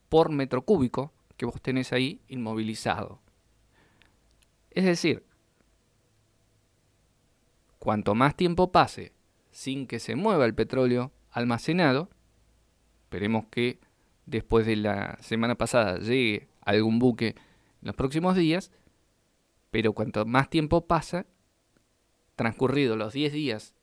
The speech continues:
sin mover ese petróleo, se empieza a pagar el costo del almacenamiento que se descuenta de las regalías que de por sí ya vienen en picada, como veníamos diciendo, en función de la merma en el precio,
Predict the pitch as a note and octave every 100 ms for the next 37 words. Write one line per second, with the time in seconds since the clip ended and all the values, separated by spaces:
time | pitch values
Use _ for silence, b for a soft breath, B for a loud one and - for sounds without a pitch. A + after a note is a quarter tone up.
0 | _ - C#3+ C3+ C3+ D3 D3 D#3+ D3+ D3+
1 | D3 D#3+ - b b b b - D3 D3
2 | E3+ E3+ F3 - _ - B2+ - C#3+ D#3
3 | F3 - _ - B2+ - D3 - C#3+ C#3+
4 | D3 D3+ - E3 E3 E3 G3+ G3+ F#3+ -
5 | _ - - C3+ C3+ C#3+ C#3 D3+ - _
6 | _ _ _ - B2+ B2+ C3 C3+ D3 D#3+
7 | - D#3+ D3+ C#3+ - F3 D3 C3 C3 C3
8 | C3+ C#3+ _ _ - B2 A#2+ B2 C3 B2+
9 | B2+ A#2 G#2+ A#2 B2+ B2 C#3 D3 F3 F3
10 | A2+ A2+ A#2 A#2 _ _ A#2+ A2 G#2+ A2
11 | A#2+ A#2 A#2 G#2+ b b b b b -
12 | A#2+ C3+ - B2 - D3+